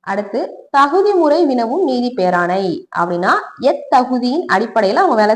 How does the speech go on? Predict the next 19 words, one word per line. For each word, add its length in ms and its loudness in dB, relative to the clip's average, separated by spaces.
செய்யறாங்க 320 -2
அப்படிங்கிறது 380 0
அர்த்தம். 240 -6
ஓகேவா? 280 -2
இப்ப 160 -16
நம்ம 180 -6
ஏதோ 160 0
ஒரு 120 4
அரசு 240 2
ஊழியர்கிட்ட 480 0
போய் 160 -2
ஏதோ 220 2
ஒரு 160 2
இன்ஃபர்மேஷன் 580 -2
வாங்க 260 0
போறோம், 220 2
இல்ல 80 2
தெரிஞ்சுக்க 540 -2
போறோம் 260 2